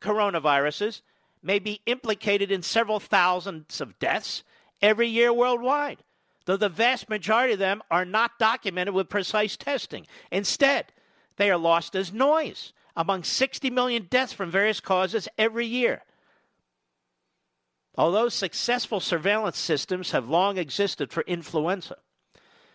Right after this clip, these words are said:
the disease is confirmed by a laboratory in a tiny minority of cases. In the U S, for example, so far this season,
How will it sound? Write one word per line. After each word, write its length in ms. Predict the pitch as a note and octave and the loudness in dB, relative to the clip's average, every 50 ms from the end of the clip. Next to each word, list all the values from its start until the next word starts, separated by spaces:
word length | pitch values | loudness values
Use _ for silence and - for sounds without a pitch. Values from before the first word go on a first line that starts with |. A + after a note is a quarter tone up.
| _ _ _ _ _ _ - | _ _ _ _ _ _ -2
the 80 | C#3+ | 0
disease 480 | C#3 E3+ E3+ - G#3 B3 B3+ A#3+ F#3+ G#3 | 2 2 0 2 2 0 0 0 -2 -2
is 120 | F#3 - | -4 -6
confirmed 640 | - - F3+ D#3+ D3+ - - G#3 G#3+ G#3+ G3+ F#3 D#3+ | -4 -4 -6 -6 -4 -2 0 2 2 2 2 0 2
by 140 | E3 D#3 | 2 2
a 100 | D#3 D3+ | 4 4
laboratory 640 | D#3 E3 F3+ F#3+ F#3 F#3 F3+ D#3 - - D#3+ D#3 D#3 | 2 2 2 2 2 0 -4 -6 -2 -2 0 0 -2
in 180 | - E3 D3+ | -2 -6 -6
a 120 | D3 C#3+ C3 | -6 -6 -6
tiny 420 | _ - - G3+ G#3 A3 A#3 A#3 | _ -6 -4 -2 -2 -2 -2 -2
minority 440 | G#3+ G3+ F3+ F3 E3+ F3 E3+ E3 E3+ | -2 0 0 2 2 2 2 0 -2
of 120 | D#3+ - | -4 -4
cases. 540 | - F#3 G#3 A#3 - - - - - - - _ _ _ _ _ _ _ _ _ _ _ _ _ _ | -4 -6 -6 -6 -6 -10 -16 -20 -20 -20 -20 _ _ _ _ _ _ _ _ _ _ _ _ _ _
In 120 | - E3+ G3 | -6 -2 0
the 80 | A3+ | 0
U 180 | A#3 C4 C#4+ C#4+ | 2 4 4 4
S, 140 | C4+ - - | 4 2 0
for 160 | - F3 D#3 | -2 -2 -2
example, 540 | C#3 A#2+ A#2+ D3 C3 A2 F#2+ - G2 - _ _ _ _ _ - | -2 -2 -2 -2 -2 -2 -4 -6 -10 -16 _ _ _ _ _ -12
so 260 | - - - A#3 B3 | -4 0 2 2 2
far 260 | - - A3+ A3 A3 | 2 4 4 4 4
this 180 | G3 G3 F3+ - | 2 0 -4 -4
season, 440 | - - F#3+ F3 D3 - G2+ - | -4 -6 -4 -4 -6 -8 -10 -14